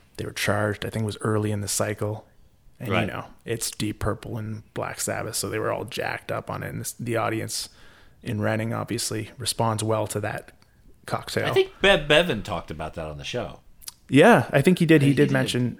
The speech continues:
Speaker 1: that. Wasn't it one of his first gigs or something like that? Like,
Speaker 2: Something like
Speaker 1: I think
Speaker 2: that.
Speaker 1: that's when the, when the, this, the, well, it would have been,
Speaker 2: So,
Speaker 1: 'cause Apple
Speaker 2: Born Again is your favorite Sabbath album, is that right?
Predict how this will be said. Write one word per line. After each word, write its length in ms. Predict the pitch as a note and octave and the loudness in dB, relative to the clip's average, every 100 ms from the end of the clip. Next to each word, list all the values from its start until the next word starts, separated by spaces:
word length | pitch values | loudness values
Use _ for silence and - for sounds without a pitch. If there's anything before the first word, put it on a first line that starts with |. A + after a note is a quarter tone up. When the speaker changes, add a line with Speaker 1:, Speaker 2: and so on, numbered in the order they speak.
| - B2 | -10 -2
Speaker 1:
that. 340 | B2+ - - | -2 -4 -12
Wasn't 380 | B2+ C#3 D3 D3 | 2 4 6 6
it 280 | D3 - C#3 | 2 -2 -6
one 220 | A#2+ C3+ | 0 2
of 80 | C3+ | 2
his 120 | B2+ | 0
first 260 | - B2+ - | 0 -2 2
gigs 260 | B2+ C3+ | 0 0
or 40 | C3 | -2
something 280 | C#3+ C#3 | -2 0
like 160 | C#3 C3+ | -2 -2
that? 220 | D3 D3 | -2 -2
Like, 180 | B2 A2+ | -6 -6
Speaker 2:
Something 160 | A#2+ G2+ F#2 | -8 -6 -6
like 40 | - | -4
Speaker 1:
I 40 | |
think 120 | B2+ | 0
Speaker 2:
that. 80 | B2+ | 0
Speaker 1:
that's 140 | A#2+ B2+ | 0 0
when 100 | A#2+ | 0
the, 180 | A2+ - | -2 -4
when 160 | B2+ A2+ | -4 -4
the, 340 | G#2+ - - - | -4 -10 -14 -16
this, 260 | - A2+ - - - - C3 | -10 -8 -8 -12 -20 -18 -12
the, 280 | B2 B2 A2 - _ _ - | -10 -8 -10 -16 _ _ 2
well, 140 | C#3 | 4
it 60 | B2+ | 8
would 140 | D3+ | 8
have 100 | C3+ | 6
been, 80 | A2 | 6
Speaker 2:
So, 200 | D#3+ C#3 | 6 4
Speaker 1:
'cause 220 | - A#2 | -2 -12
Apple 240 | A#2+ A#2 D#3 | -10 2 4
Speaker 2:
Born 160 | A3+ | 4
Again 280 | G#3+ C3 A2+ | 2 0 -2
is 120 | F#2+ | -4
your 120 | A2 C3+ | -6 -2
favorite 300 | C3+ B2+ B2+ | -2 -2 -2
Sabbath 300 | C3 B2+ C3 | -4 -2 -2
album, 240 | C#3 D#3+ | -4 -6
is 60 | G2+ | -10
that 140 | G#2+ | -10
right? 240 | A#2 C3 | -8 -10